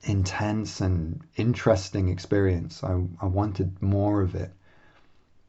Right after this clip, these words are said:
So I started to imagine what it felt like.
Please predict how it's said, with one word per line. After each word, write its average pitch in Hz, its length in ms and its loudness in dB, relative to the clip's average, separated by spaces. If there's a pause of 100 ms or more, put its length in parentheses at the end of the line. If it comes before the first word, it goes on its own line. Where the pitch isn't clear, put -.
So 104 600 2
I 110 540 0 (1120)
started 143 400 8
to 123 120 8
imagine 101 680 4
what 107 200 2
it - 80 -4
felt 113 400 2
like. 95 420 -4